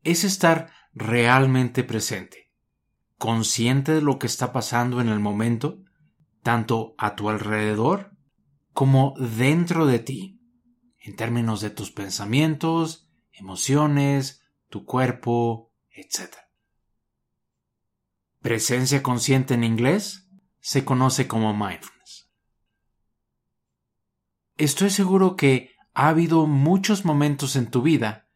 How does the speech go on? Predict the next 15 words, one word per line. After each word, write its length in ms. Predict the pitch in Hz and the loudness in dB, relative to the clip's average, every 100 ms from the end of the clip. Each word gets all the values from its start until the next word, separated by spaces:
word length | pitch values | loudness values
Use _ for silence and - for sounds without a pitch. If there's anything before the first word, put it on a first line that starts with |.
| _ _ _ | _ _ _
en 140 | - 127 | -6 -2
los 200 | 127 - | 0 0
que 100 | 143 | 0
has 140 | 143 | 0
estado 520 | 165 - 139 135 123 - _ | -2 0 2 2 0 -4 _
realmente 800 | - 107 113 117 120 117 117 113 | -14 -4 0 2 2 2 0 -2
presente. 680 | 110 107 - 101 92 - _ _ _ _ _ _ _ _ _ _ _ _ _ _ | -6 -6 -6 -8 -10 -16 _ _ _ _ _ _ _ _ _ _ _ _ _ _
A 100 | - | -4
lo 80 | 113 | -2
mejor 360 | 113 107 120 117 | -2 0 0 2
durante 360 | 117 113 110 | 2 0 0
una 180 | 113 113 | 0 0
reunión 420 | 104 107 110 110 | 0 -2 0 0
muy 160 | 110 110 | 0 -2
divertida, 1000 | 104 95 95 - 151 160 160 165 160 | -2 -6 -8 -2 2 2 2 0 -4